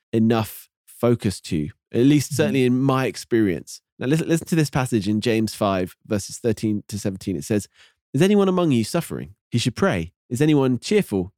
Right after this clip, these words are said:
Speaker 1: He should sing praises. Is anyone among you sick? He should call for the elders of the church,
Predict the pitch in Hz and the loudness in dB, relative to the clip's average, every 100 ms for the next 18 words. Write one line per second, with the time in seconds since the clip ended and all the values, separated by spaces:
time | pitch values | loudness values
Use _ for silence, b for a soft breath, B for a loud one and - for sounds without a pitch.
0 | _ 131 143 131 - 151 143 - 131 143 | _ -2 0 -2 0 2 2 0 0 2
1 | 127 98 95 - _ - 120 190 160 104 | 2 0 -6 -10 _ -2 2 4 4 2
2 | 107 120 123 151 117 101 - - - - | 2 2 2 4 2 2 0 -8 -10 -4
3 | 143 - - _ _ 135 - 123 - 160 | -4 -4 -20 _ _ 0 2 -2 0 2
4 | 165 170 - 127 - 135 165 143 123 110 | 2 2 -2 -2 0 2 2 2 -2 -6
5 | 117 139 117 - | -4 0 0 -2